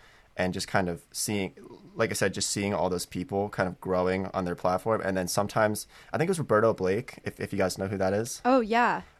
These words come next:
Speaker 1: Yeah, so he would make a couple videos where he would talk about, like, you know, h-, how to get ten thousand subscribers, or he would talk about, you know, how to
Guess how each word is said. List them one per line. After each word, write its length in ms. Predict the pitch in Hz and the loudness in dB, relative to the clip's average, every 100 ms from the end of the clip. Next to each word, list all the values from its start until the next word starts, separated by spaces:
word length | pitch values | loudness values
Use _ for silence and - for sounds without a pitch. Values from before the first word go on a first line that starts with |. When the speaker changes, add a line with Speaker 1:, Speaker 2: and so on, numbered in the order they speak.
| - | 2
Speaker 1:
Yeah, 160 | 104 | 4
so 160 | 92 104 | 4 -2
he 240 | - 123 | -2 0
would 140 | 131 110 | 2 2
make 180 | 107 | 0
a 40 | 110 | 0
couple 240 | 117 110 | -4 -4
videos 420 | 95 98 104 107 | -2 0 2 0
where 80 | 95 | -2
he 80 | 95 | -6
would 100 | 95 | -2
talk 260 | 95 92 92 | 0 -2 0
about, 220 | 92 73 | 0 0
like, 280 | 82 82 - - - - | -2 -6 -12 -20 -20 -6
you 100 | 120 | 0
know, 100 | 95 - | 0 0
h-, 140 | - | -6
how 140 | - 98 | 0 0
to 100 | 95 | 0
get 240 | - 98 | -2 -4
ten 160 | - 95 | -2 -2
thousand 280 | 85 90 92 | -2 -4 -8
subscribers, 920 | - - 113 113 107 104 104 104 - | -6 4 6 6 4 2 0 -2 -6
or 140 | 92 | -6
he 60 | 95 | -6
would 100 | 90 | -2
talk 240 | 87 85 | -2 -2
about, 260 | 95 87 78 | -2 -2 -2
you 60 | 98 | -2
know, 160 | 87 | -2
how 160 | 80 104 | -2 -2
to 200 | 90 | -2